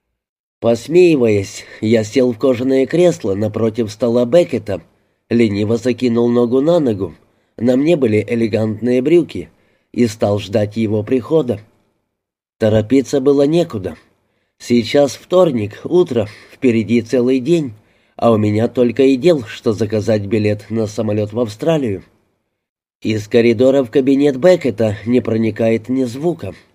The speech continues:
Комната квадратная, с высокими потолками. Вся, стены, дверь и потолок, выкрашена в мягкий серый с зеленоватым отливом цвет.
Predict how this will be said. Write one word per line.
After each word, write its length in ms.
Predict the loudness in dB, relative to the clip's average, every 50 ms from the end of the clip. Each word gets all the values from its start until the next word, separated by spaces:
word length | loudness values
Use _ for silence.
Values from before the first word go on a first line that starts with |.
| _ _ _ _ _
Комната 500 | -2 0 0 2 2 0 0 0 0 -2
квадратная, 760 | -2 -2 -2 0 2 2 2 2 0 -2 -4 -6 -6 -6 -8 -12 -18 _
с 160 | -16 -8 -4
высокими 540 | -4 -4 -2 -2 -4 -4 -2 -2 -2 -2 -2
потолками. 800 | -2 -4 -4 -2 -2 -4 -2 -2 -2 -2 0 -2 -4 -6 -8 -12 _ _ _ _ _ _ _ _ _ _ _ _
Вся, 400 | -12 -2 2 4 4 4 4 0 -4 -8
стены, 500 | -16 -8 -4 -2 -2 0 0 0 -2 -2
дверь 320 | 0 0 0 0 0 -2
и 120 | -4 -6 -6
потолок, 640 | -6 -6 -4 -2 -2 0 0 0 0 -2 -4 -12 _ _ _ _ _ _ -6
выкрашена 800 | -4 0 2 2 2 0 0 -2 -2 -2 -2 -2 -2 -2 0 0
в 20 |
мягкий 460 | 0 0 -2 -2 -4 -6 -4 -4 -2 -2
серый 480 | -2 0 2 2 4 2 0 -2 -2
с 100 | -4 -4
зеленоватым 720 | -2 0 0 0 0 0 -2 -2 -2 -4 -4 -4 -6 -6 -6
отливом 560 | -8 -8 -6 -4 -4 -4 -2 -2 -4 -4 -6
цвет. 400 | -8 -6 -4 -4 -4 -4 -8